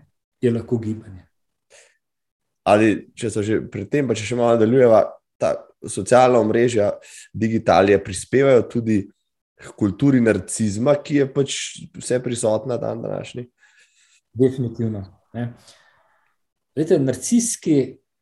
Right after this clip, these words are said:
Speaker 1: narcisizem je dober in slab, ne. Eh, tako kot je ego dober in slab, ne. Zdaj ti mladi narcisi, a ne, če tako gledamo, m, pa tudi starejši, ne,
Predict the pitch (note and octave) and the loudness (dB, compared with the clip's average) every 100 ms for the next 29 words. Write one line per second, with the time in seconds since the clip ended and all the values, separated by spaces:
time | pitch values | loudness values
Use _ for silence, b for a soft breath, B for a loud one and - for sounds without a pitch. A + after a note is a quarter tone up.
0 | - C3 B2+ C3 A#2+ A#3 A#3 E3+ C#3 B2+ | -8 -6 -4 -6 -2 0 2 2 0 2
1 | C3 F#3+ F3 B2+ - C3 - - F#2 C3 | 4 4 2 -2 -2 -4 -4 -12 -16 -16
2 | B2 _ _ _ _ - - _ A2+ G2 | -18 _ _ _ _ -16 -16 _ -14 -12
3 | - D#3+ E3 C3 C#3+ A#2+ G#2 G#2 G2 G2+ | -6 -4 2 4 4 2 -2 -4 -6 -6
4 | F#2+ F#2+ A2+ F#2 F#2 G#2 A2 A#2+ - _ | -8 -8 -10 -10 -12 -14 -12 -12 -14 _
5 | _ _ _ _ _ A#2+ A#2+ F#3 F#3+ G#3 | _ _ _ _ _ -4 0 0 0 -4
6 | F#3+ D#3 D#3+ F#3 F3+ C#3 - G3 G3+ - | -2 -2 0 2 2 0 -4 -8 -8 -2
7 | C#3 B2+ D3+ D3 C#3 E3 E3 E3+ D#3 C3 | 0 0 -2 -6 -8 -6 -2 0 0 0
8 | A#2+ A#2+ _ A#2+ A#2 A#2 A2 G2 G#2+ - | -2 -4 _ -6 -4 -4 -6 -12 -14 -4
9 | A#2 A2 G#2 G#2 - C#3 B2+ - A#2 C#3+ | -4 -4 -8 -12 -10 -6 -6 -2 0 0
10 | C#3+ A#2+ C3 | -2 -4 -2